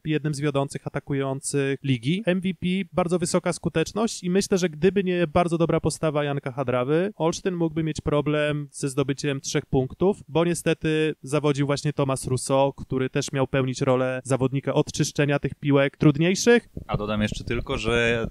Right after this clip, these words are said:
Speaker 2: na pewno Czech nie pokazał maksimum swoich możliwości, bo jedną z jego najmocniejszych, jeśli nie w ogóle najmocniejszą bronią zawsze była zagrywka. Pokazywał to wielokrotnie w ubiegłym sezonie, a tym razem nie mógł się za bardzo wstrzelić. Na dwanaście prób połowa skończyła się błędem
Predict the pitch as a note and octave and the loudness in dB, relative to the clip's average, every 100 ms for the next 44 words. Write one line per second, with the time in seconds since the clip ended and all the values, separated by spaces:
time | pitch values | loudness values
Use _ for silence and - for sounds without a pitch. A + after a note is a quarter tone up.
0 | - A2+ A2+ C3+ B2 C3 B2 A#2+ - C3+ | 0 0 4 2 2 0 0 -2 -2 -2
1 | C3 A#2+ A#2 B2 A2+ A#2+ A#2+ A#2 A#2 - | 0 -2 0 -2 -2 -2 -2 -2 -4 -2
2 | A#2+ A2+ - A#2 A2 A2 A2 - A2+ G#2+ | -2 -2 -2 -2 -2 -4 -10 -4 -2 0
3 | G#2+ G#2+ B2+ - G#2+ A#2 A2 G#2+ G#2+ G#2+ | 0 0 -2 -2 -6 -4 -2 0 0 -4
4 | G#2+ A#2+ A#2+ A#2+ A2+ A#2+ A#2 A#2 A#2+ A#2+ | -4 -2 0 0 -2 -4 -2 -2 0 0
5 | B2 A#2+ - D3 - A#2+ A#2 - A#2 A2+ | 0 -2 -4 -6 -6 -8 -10 -6 -2 -2
6 | A#2 A#2 A#2 A#2 A2+ A2+ C#3+ C#3 C#3+ B2 | -2 0 0 2 0 -2 -6 -4 -2 -2
7 | B2+ C3+ B2 A#2+ C3 A#2 A#2 A2+ D3+ D3 | -2 -2 -4 -4 -6 -2 -2 -2 -6 -6
8 | - F#2+ - G2+ G#2+ G#2 G#2+ G#2 G#2+ A2+ | -4 -4 -4 -6 -6 -6 -4 -2 -2 -4
9 | G#2+ A2 G#2+ A#2 A2 G#2+ - G2+ G#2+ C3+ | -2 -2 -2 -6 -4 -6 -4 -4 -4 -4
10 | B2 A#2+ B2 B2 B2+ B2+ B2+ D#3 C3+ - | -4 -4 -2 0 0 0 -2 -2 -4 -6
11 | A#2 A2 G#2+ G#2+ G2 - - A#2 B2+ C#3+ | -4 -2 0 -2 -4 -8 -4 -4 -4 -8
12 | B2 A2+ G#2+ A2 A2+ - A2+ A#2+ A#2+ - | -4 -4 -2 -2 -4 -4 -6 -4 -4 -8
13 | - A#2 A#2 A2+ A2+ - A2+ A#2+ G#2+ A2 | -4 -2 0 2 0 0 -2 0 -2 -2
14 | G#2 A#2+ A#2+ C3+ | 0 0 0 -2